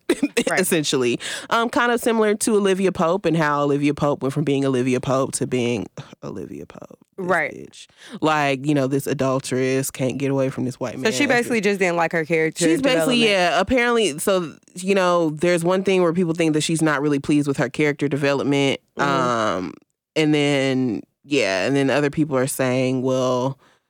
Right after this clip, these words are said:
Speaker 1: it's kind of known within the industry, but not, like, super common knowledge that she's not the best to work with and that she doesn't have the best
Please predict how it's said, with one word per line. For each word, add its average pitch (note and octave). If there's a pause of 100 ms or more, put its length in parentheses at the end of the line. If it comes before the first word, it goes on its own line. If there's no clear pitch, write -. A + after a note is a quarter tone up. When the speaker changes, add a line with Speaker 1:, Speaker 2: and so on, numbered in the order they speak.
(460)
Speaker 1:
it's D#3+
kind D#3+
of C#3
known D3
within C#3+
the C3
industry, C#3+
but C3
not, C3
like, C3+
super D#3+
common D3
knowledge C#3
that B2+
she's C3+
not C3
the E3
best C3+
to C3
work C3+
with C3
and C3
that C3
she -
doesn't C3+
have B2
the B2+
best B2+